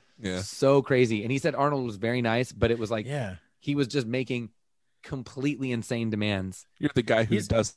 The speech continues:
Speaker 1: stuff for
Speaker 3: he's
Speaker 1: me.
Speaker 3: actually a perfect example of this because by all accounts, he's actually a pretty down-to-earth guy, or he,
Speaker 2: He does
Speaker 3: he
Speaker 2: seem
Speaker 3: was,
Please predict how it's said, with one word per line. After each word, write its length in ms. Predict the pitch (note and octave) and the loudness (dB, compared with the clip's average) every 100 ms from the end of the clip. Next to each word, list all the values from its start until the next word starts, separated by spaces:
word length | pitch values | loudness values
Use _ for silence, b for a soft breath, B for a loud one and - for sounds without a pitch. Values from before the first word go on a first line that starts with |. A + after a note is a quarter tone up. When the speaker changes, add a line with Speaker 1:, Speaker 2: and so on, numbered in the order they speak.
| - | -6
Speaker 1:
stuff 280 | - E2+ | -2 0
for 100 | - | 2
Speaker 3:
he's 160 | F3 C4+ | 2 6
Speaker 1:
me. 60 | G3 | 6
Speaker 3:
actually 320 | D3+ - C#3+ | 6 2 2
a 40 | |
perfect 460 | B2 D3+ D#3+ D3 - | 4 6 6 4 0
example 460 | G2 A#2+ E3 A#2 | -4 0 0 -2
of 80 | G#2 | -4
this 180 | F#2+ G2 | -6 -8
because 400 | - G#2+ A#2+ G#2+ - b b b - - | -8 -4 -2 -2 -6 b b b -20 -10
by 240 | A#2 A#2+ | -2 4
all 120 | D3+ F#3 | 6 4
accounts, 460 | - C3 A2+ - _ - | 4 0 -2 -6 _ -16
he's 300 | - C#3+ B2+ | -4 -2 0
actually 380 | A#2 - A#2+ | 0 -2 -4
a 60 | A2 | -4
pretty 280 | - B2+ A2 | -4 -4 -4
down-to-earth 600 | F#2 A2 G#2 G2 G#2 - | -4 -6 -4 -6 -8 -8
guy, 420 | - G#2+ G2 F#2 F#2+ | -6 -6 -6 -8 -8
or 120 | G#2 | -6
he, 80 | G2+ | -2
Speaker 2:
He 20 | |
does 200 | B2 A#2+ | 2 2
Speaker 3:
he 60 | G#2 | 2
Speaker 2:
seem 140 | A2+ | -2
Speaker 3:
was, 220 | A2 G#2 | 0 -2